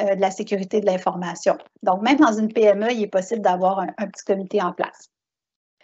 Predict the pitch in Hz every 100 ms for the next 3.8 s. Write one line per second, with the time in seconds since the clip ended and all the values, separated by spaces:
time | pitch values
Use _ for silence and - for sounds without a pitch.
0 | _ _ _ 233 233 226 269 370 247 -
1 | 233 220 311 320 - 240 208 214 214 277
2 | 302 226 226 220 214 - 285 220 214 220
3 | 220 220 208 202 208 202 - 285